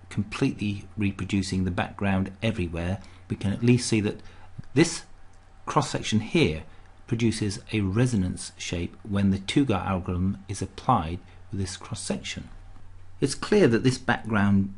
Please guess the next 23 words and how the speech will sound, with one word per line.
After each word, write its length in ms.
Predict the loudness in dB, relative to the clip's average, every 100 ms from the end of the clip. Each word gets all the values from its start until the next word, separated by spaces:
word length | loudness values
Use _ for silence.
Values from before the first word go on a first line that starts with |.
| 2
doesn't 380 | 4 6 4 2
fit 400 | -2 -2 -2 -2
the 60 | -2
data 380 | 0 0 -2
perfectly, 720 | -6 -2 -2 -2 -8 -8 -8 -10 -16 -18 -18 -18 -18 -16 -16 -18 -20 -20 -6
and 160 | 2 4
the 80 | 6
reason 380 | 6 6 4 2
for 160 | -2
this 480 | -4 -4 -6 -10 -14 -16 -18 -12 -2
is 400 | 0 2 -2 -8 -12 -4
that 200 | -4 -4 -16 -16 -2
these 380 | 6 6 6 2
represent 840 | 2 2 2 2 2 2 0 -2 -10 -4
resonances 1000 | 4 6 6 2 0 -6 -6 -4 -4 -8 -2
in 200 | 2 2
delocalized 840 | 4 4 4 2 0 2 2 0 0
electrons 600 | -2 -2 -8 -6 -4 -6
associated 680 | -2 -2 -2 -2 -4 -4
with 180 | -4 -6 -2
aluminium, 600 | 0 4 4 4 0 -8 -14 -20 -6
and 400 | -2 0 0 -2 -6 -16 -20 -18 2
this 420 | 6 6 2 -8